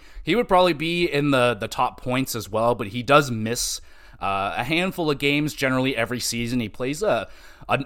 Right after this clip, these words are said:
underratedly hard game, man. Like, that guy does not pussyfoot around. He throws hits. He gets in the corners. He mucks it up. Cale Makar, unreal.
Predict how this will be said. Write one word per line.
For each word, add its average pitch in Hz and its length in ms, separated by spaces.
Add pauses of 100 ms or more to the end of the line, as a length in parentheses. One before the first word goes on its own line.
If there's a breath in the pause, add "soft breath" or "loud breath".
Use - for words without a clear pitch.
underratedly 156 840
hard 139 720 (140)
game, 104 380
man. 104 240
Like, 107 160
that 143 180
guy 247 240
does 151 220
not 143 200
pussyfoot 135 560
around. 104 340
He 117 120
throws 180 380
hits. 175 400 (240 soft breath)
He 131 160
gets 196 240
in 190 80
the 180 80
corners. 170 480
He 120 120
mucks 165 320
it 175 100
up. 160 300 (240)
Cale 135 200
Makar, 113 460
unreal. 113 420